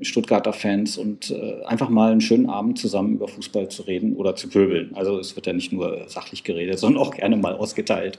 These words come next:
und eingesteckt. Das gibt's auch in Berlin, das nennt sich dann T P Bär, das gibt's in München, inklusive einem, äh, F C Bayern Fanclub, der sich dann auch T P Muck nennt, ähm,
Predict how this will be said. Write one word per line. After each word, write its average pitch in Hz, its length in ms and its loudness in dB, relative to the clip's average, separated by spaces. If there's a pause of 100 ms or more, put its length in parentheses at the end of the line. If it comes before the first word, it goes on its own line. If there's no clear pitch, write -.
(480)
und 170 200 4
eingesteckt. - 580 2
Das - 320 -8
gibt's 139 220 2
auch 120 120 6
in 113 100 6
Berlin, 151 340 4
das 143 140 0
nennt 104 160 -2
sich - 120 -14
dann 101 160 -4
T 107 120 -4
P 104 120 -6
Bär, 139 300 0
das 135 140 -2
gibt's - 240 -8
in 104 80 -2
München, 143 520 4
inklusive 113 640 2
einem, 104 400 -14
äh, 104 360 -10
F 110 120 -8
C 104 100 -4
Bayern 92 260 -4
Fanclub, 143 400 2
der 110 100 4
sich 104 120 -4
dann 95 120 -6
auch 127 220 2
T - 160 -2
P 113 160 -4
Muck 101 260 -4
nennt, 123 380 2 (680)
ähm, 113 600 4